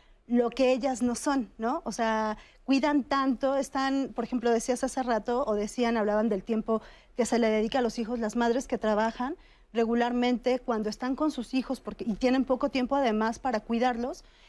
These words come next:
em, quieren darles todo, ¿no? Todo. Entonces, me parece que ahí hay precisamente un desequilibrio porque, por un lado, no pueden estar con ellos o ellas todo el tiempo,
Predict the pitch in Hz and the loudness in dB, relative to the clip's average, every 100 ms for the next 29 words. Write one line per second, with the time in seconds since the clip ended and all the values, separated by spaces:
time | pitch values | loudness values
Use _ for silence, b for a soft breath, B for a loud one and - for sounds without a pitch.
0 | b - 233 233 240 240 - - 277 285 | b -2 2 4 2 0 -6 0 2 2
1 | 294 262 247 254 - - - 254 202 - | 2 0 2 0 -2 -8 0 0 0 -6
2 | - 226 262 - 254 247 226 - 233 262 | -6 -4 -6 -4 0 2 0 -2 -6 -4
3 | 269 294 277 226 226 240 277 233 226 233 | 0 0 0 0 0 -2 -2 0 2 0
4 | 240 - 262 - 254 294 302 294 - 294 | -2 -2 -4 -4 -6 -2 0 0 0 -2
5 | B B B 254 254 294 294 - 254 254 | B B B 0 0 2 0 2 2 2
6 | 247 - 214 220 220 262 302 294 233 190 | 0 0 -6 -2 2 4 4 4 0 -2
7 | B B 247 - 302 311 294 262 233 277 | B B -6 -2 0 0 0 -2 -2 -2
8 | 262 233 202 214 - 214 214 214 220 - | 0 0 -2 -6 -8 0 2 2 -2 -2
9 | 233 226 277 254 - 254 | -2 0 0 0 0 0